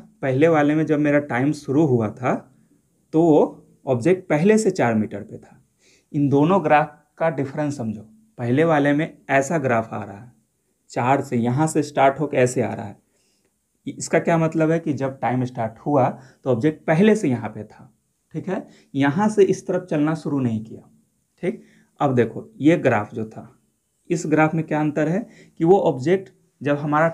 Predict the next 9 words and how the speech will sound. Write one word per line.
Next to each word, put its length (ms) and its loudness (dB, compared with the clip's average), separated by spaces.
टाइम 260 -2
स्टार्ट 320 -8
हुआ, 280 -4
तो 40 -8
वो 80 2
ऑब्जेक्ट 400 -2
चलना 280 0
शुरू 220 -14
किया, 280 -20